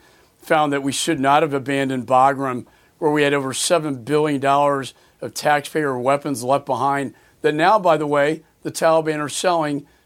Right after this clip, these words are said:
to our adversaries like Iran and the Palestinians against Israel. Uh, this is a, a huge foreign policy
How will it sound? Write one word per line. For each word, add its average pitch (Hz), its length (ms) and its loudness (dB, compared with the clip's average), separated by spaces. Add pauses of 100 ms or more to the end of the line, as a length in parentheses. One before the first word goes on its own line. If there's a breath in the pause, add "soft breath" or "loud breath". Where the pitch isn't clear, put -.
(120 soft breath)
to 165 100 0
our 151 140 2
adversaries 143 640 -2
like 139 180 -2
Iran 131 540 -2 (300 soft breath)
and 131 120 -6
the 127 60 -4
Palestinians 131 800 -2
against 127 240 -8
Israel. 120 560 -6 (340 soft breath)
Uh, 127 360 4 (100)
this 160 180 -2
is 147 140 -2
a, 131 80 0
a 113 160 -8
huge 131 360 -6
foreign 139 280 -4
policy 120 580 -4